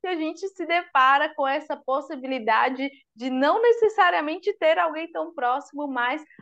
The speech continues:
alguém que esteja disponível de forma virtual. E a pandemia, um, um outro lado da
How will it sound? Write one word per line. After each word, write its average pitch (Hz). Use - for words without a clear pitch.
alguém 262
que 320
esteja 277
disponível 262
de 247
forma 240
virtual. 233
E 262
a 262
pandemia, 269
um, 202
um 208
outro 269
lado 233
da 214